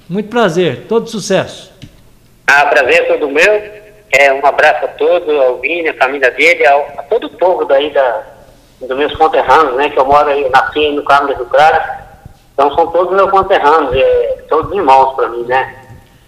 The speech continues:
Speaker 2: Agora, vamos agradecer a Deus por nós estar vivos, estar inteiro, pronto pra trabalhar e continuar trabalhando muito.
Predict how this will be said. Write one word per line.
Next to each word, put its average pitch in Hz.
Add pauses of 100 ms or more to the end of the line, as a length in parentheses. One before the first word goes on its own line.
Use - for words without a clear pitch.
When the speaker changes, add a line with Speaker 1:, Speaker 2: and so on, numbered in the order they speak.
(140)
Speaker 2:
Agora, 127 (1080)
vamos 165 (1120)
agradecer 139
a 127
Deus 156
por 143
nós 135
estar 131
vivos, 214 (220)
estar 123
inteiro, 190 (320)
pronto 165
pra 156
trabalhar 151
e -
continuar 151
trabalhando 151
muito. 147